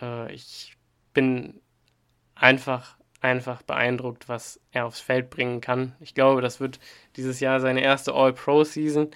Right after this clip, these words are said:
und das verdientermaßen. Sollte es das nicht werden, äh, wäre es wirklich lächerlich. Ähm, Kenny Clark gewinnt immer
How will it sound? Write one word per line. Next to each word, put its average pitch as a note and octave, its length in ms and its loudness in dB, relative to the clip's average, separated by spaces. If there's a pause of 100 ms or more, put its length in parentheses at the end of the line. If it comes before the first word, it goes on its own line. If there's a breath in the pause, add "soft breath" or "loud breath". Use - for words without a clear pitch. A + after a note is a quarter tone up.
(320 loud breath)
und B2+ 160 -4
das C3 160 0
verdientermaßen. C3+ 1040 -2 (160)
Sollte B2+ 240 4
es B2 80 -10
das - 160 -8
nicht C3+ 240 -4
werden, C3 380 2
äh, A#2+ 320 -6 (280)
wäre B2+ 120 4
es A#2+ 80 -4
wirklich B2+ 280 -8
lächerlich. C3+ 480 0 (800 loud breath)
Ähm, A#2+ 540 -6 (140)
Kenny B2+ 220 -4
Clark C3 520 0 (160)
gewinnt B2+ 500 -6 (760)
immer E3 400 4